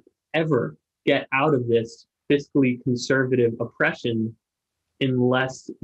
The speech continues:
we change our, our economic policies as well. We cannot try to liberate people and, and give them social freedom without also giving them money and giving them a quality of life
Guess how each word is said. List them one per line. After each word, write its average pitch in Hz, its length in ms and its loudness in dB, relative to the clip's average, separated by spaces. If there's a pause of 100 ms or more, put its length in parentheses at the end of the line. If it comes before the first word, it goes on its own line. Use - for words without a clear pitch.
we 123 160 2
change 131 520 -2 (120)
our, 113 360 -2 (120)
our 117 320 -4
economic 120 640 -4 (360)
policies 120 480 -4
as 117 200 -4
well. 117 320 -4
We 127 120 -6
cannot 156 440 -4 (360)
try 139 260 0
to 127 300 -4
liberate 127 520 0
people 117 400 -4
and, 110 340 -4
and 117 180 -4
give 127 200 0
them 117 200 -4
social 127 640 -2
freedom 117 480 0 (380)
without 139 400 0
also 156 320 -2
giving 151 320 0
them 127 180 0
money 127 380 -2
and 123 120 -6
giving 131 280 0
them 123 180 -2
a 123 100 -4
quality 131 460 -2
of 117 160 -2
life 123 240 0